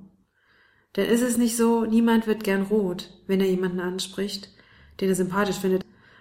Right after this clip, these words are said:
Und jeder würde gerne seine Meinung sagen, ohne dass er ein zittriges Gefühl im Magen hat. Viele sagen, „Wer nicht selbstbewusst auftritt, der ist ein Verlierer.“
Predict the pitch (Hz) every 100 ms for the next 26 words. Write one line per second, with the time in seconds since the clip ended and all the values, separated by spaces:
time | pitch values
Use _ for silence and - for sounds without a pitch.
0 | - 185 185 247 233 233 226 202 208 226
1 | 220 208 208 202 208 226 208 175 170 175
2 | 226 240 220 214 208 202 254 254 233 220
3 | - 214 - 254 190 160 156 151 135 -
4 | - _ _ _ _ _ _ _ _ _
5 | _ _ - - 262 254 233 226 226 220
6 | 220 - - _ _ _ _ - 226 233
7 | 233 247 262 254 214 220 226 - 226 226
8 | - 226 - - - 208 - 220 208 233
9 | 208 170 185 -